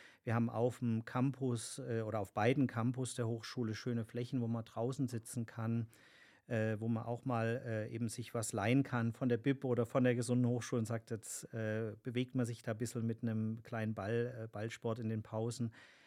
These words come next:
Aber eben auch, äh, ja, sag ich, Angebote wie Boulderhallen in Augsburg, äh, Schwimmbäder, ähm, Zoo, äh, botanischer Garten laden natürlich ein, sich dort eben mal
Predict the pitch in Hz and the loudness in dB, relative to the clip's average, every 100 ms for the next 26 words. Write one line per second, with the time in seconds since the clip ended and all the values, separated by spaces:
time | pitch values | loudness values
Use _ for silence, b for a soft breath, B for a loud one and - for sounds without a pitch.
0 | B B _ _ _ 117 120 113 117 113 | B B _ _ _ -2 0 0 0 0
1 | 104 110 113 - 139 110 104 101 104 - | 0 0 0 -4 -8 -4 -4 -4 -8 -6
2 | 104 104 104 113 - 107 107 - 117 120 | -4 -2 -4 -8 -10 -10 -10 -4 0 0
3 | 107 110 110 113 104 110 107 - B B | 0 -2 -2 -4 -4 -2 -2 -4 B B
4 | _ - 123 135 123 107 110 113 120 101 | _ 2 4 6 4 2 0 0 -2 -2
5 | 104 110 - - 110 107 107 101 - 110 | -4 -4 -8 -4 0 0 0 -2 -8 -6
6 | 104 104 - - 127 127 113 110 110 110 | -4 -4 -4 2 6 6 4 0 0 -2
7 | 104 101 113 107 101 98 101 110 - 107 | 0 -2 -4 -6 -4 -4 -6 -8 -14 -20
8 | 110 120 - - 131 127 120 117 117 113 | -18 -14 -8 0 4 6 6 4 0 -4
9 | 113 110 104 127 117 110 120 123 117 104 | -4 -6 -6 -8 -4 0 2 0 -2 -4
10 | 101 123 107 113 113 - 113 101 90 95 | -2 0 0 -2 -4 -4 -8 -8 -10 -10
11 | 104 110 107 104 - 95 - 110 101 92 | -6 -6 -6 -12 -12 -14 -8 -6 -6 -6
12 | 92 98 | -6 -6